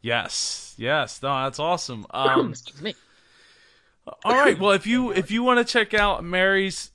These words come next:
Speaker 1: talk as well as, like, I think there was, like, sixteen other speakers or seventeen other speakers and, or sessions total, um, go to middle atlantic podcast dot com and you can get your virtual ticket, or go to middle atlantic podcast dot com slash,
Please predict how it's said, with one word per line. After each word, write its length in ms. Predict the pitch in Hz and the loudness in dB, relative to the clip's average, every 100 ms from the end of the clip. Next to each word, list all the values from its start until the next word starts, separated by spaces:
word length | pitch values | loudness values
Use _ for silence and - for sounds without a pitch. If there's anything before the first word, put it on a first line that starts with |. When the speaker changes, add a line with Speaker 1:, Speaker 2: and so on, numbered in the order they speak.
| - | -12
Speaker 1:
talk 400 | 185 180 196 - | 0 2 2 0
as 160 | 147 | -6
well 300 | 147 170 170 | 0 2 4
as, 320 | 156 143 - | 2 0 -8
like, 240 | 135 123 110 - - | -8 -8 -10 -16 -18
I 60 | |
think 160 | 120 139 | -14 -12
there 80 | 131 | -10
was, 100 | 117 | -8
like, 140 | 113 | -6
sixteen 760 | - - 160 151 - 156 156 151 | -6 -6 -6 -6 -12 -8 -6 -6
other 380 | - 135 143 139 | -4 0 2 0
speakers 640 | - - 143 151 143 127 | -4 -4 -2 0 -2 -2
or 60 | 101 | -8
seventeen 460 | - 151 151 151 | -2 -2 -2 -6
other 220 | 139 139 131 | -4 -4 -6
speakers 640 | - 135 123 135 127 123 | -6 -8 -6 -6 -4 -6
and, 160 | 113 - | -10 -10
or 140 | 101 | -10
sessions 580 | - - 147 - 117 110 | -2 0 0 -2 -8 -10
total, 540 | - 120 117 107 98 - - - | -4 -4 -2 -4 -6 -12 -20 -6
um, 420 | - 110 110 107 - | -2 0 0 -4 -8
go 320 | - 147 151 143 | 2 4 6 2
to 320 | - 143 135 | 0 -2 0
middle 240 | 135 131 | 0 0
atlantic 240 | 131 127 131 | 0 -2 -2
podcast 460 | 117 - 117 110 | -4 -2 -6 -2
dot 220 | 113 104 | -2 -2
com 380 | - 170 170 165 | 0 2 4 2
and 80 | 123 | 0
you 60 | 117 | -2
can 60 | |
get 120 | 117 | -4
your 120 | - 107 | -4 -4
virtual 440 | 131 127 - 107 | -2 -2 -4 -8
ticket, 320 | - 160 156 | -6 -6 -2
or 140 | 110 113 | -2 -2
go 80 | |
to 60 | 110 | -4
middle 260 | 110 110 107 | -2 0 0
atlantic 200 | 104 - | -2 -2
podcast 540 | 104 98 - 92 - | -4 -4 -6 -6 -6
dot 240 | 82 87 | -8 -8
com 400 | - 135 127 123 | -6 -4 -2 -2
slash, 680 | 110 - 107 101 98 - - | -6 -6 -4 -2 -4 -8 -10